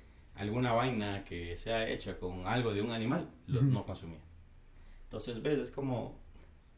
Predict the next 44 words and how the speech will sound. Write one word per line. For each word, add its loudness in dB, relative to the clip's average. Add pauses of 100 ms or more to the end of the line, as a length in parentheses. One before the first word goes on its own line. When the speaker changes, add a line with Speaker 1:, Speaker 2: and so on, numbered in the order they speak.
(120)
Speaker 1:
mm, -12
si -12
tienes -6
tiempo -4
para 0
hacer 0
eso, -2
chévere, -4
weón, -8 (100)
pero -6 (560)
<laughs> 4
la 6
mayoría 6
Speaker 2:
Claro. 12 (380)
Speaker 1:
no 8
tiene 6
ese 4
Speaker 2:
La 4
Speaker 1:
tiempo. 8
Speaker 2:
mayoría 12
no 8
tiene 12
el 2
tiempo, 8
Speaker 1:
La -2
Speaker 2:
claro. 6
Speaker 1:
mayoría 4
va 6
a 2
coger -2
lo 0
más 2
fácil. -4
Ahí -4
está -4
un -2
enlatado -2
y, -10
y -6
me -2
pasa -6
a -4
mí. -4 (280)
Speaker 2:
Ujú. 2